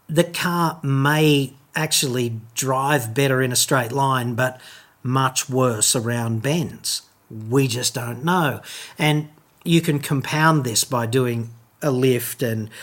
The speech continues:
whatever else you're gonna do to that stuff, put a whole bunch of heavy shit on the front, like a bull bar and some spotties, whatever, and then tow a big heavy trailer. Like,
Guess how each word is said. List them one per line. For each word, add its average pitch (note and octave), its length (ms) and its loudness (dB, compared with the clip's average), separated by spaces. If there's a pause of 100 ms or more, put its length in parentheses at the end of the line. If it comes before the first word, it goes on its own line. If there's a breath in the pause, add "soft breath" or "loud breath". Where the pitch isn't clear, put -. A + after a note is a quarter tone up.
(160 loud breath)
whatever D3+ 500 4
else D3 260 2
you're D3 200 4
gonna C#3 180 0
do D3+ 260 4
to G#3 120 4
that A#2+ 200 -4
stuff, A#2 400 -4
put C#3+ 140 -2
a A2+ 80 -4
whole B2 160 -4
bunch A#2 260 -4
of A2 100 -8
heavy A2+ 240 -6
shit A#2 200 -2
on A#2 140 -4
the A2 80 -6
front, A2+ 280 -8
like A2 200 -10
a - 20 -6
bull A2 240 -6
bar A2 260 -8
and G#2+ 120 -10
some G#2 160 -6
spotties, - 640 -10
whatever, - 480 -14 (640 loud breath)
and D#3 160 4
then E3 180 4
tow D3+ 280 4
a C#3+ 60 4
big C#3 200 4
heavy C3 240 -2
trailer. F3 480 0
Like, C#3 340 0